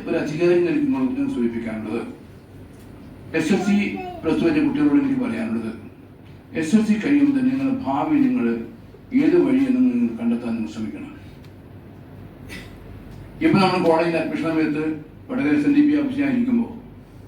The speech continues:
പല കുട്ടികളും ഫോം ഫിൽ ചെയ്ത് വരും. ആ ഫോമിൽ ഏത് കൊല്ലം പാസ്സായി ചോദിച്ചാൽ രണ്ടായിരത്തി ഇരുപത്തിമൂന്ന് പാസ്സായിട്ടുണ്ട്, രണ്ടായിരത്തി ഇരുപത്തിനാല്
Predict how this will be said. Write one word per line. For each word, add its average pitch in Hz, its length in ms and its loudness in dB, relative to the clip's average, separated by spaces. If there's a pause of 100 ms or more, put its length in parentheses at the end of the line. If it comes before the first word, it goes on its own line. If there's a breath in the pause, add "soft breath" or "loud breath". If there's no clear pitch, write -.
(920)
പല 214 100 6 (100)
കുട്ടികളും 190 420 0 (600)
ഫോം 151 280 2
ഫിൽ - 140 0
ചെയ്ത് 135 160 2
വരും. - 180 -2 (920)
ആ 170 40 6 (120)
ഫോമിൽ 147 280 2 (1080)
ഏത് 185 220 4
കൊല്ലം 170 280 -2
പാസ്സായി 151 400 -2
ചോദിച്ചാൽ 139 360 0
രണ്ടായിരത്തി 131 380 0
ഇരുപത്തിമൂന്ന് 143 400 0
പാസ്സായിട്ടുണ്ട്, 120 520 -2 (600)
രണ്ടായിരത്തി 254 460 0
ഇരുപത്തിനാല് - 400 0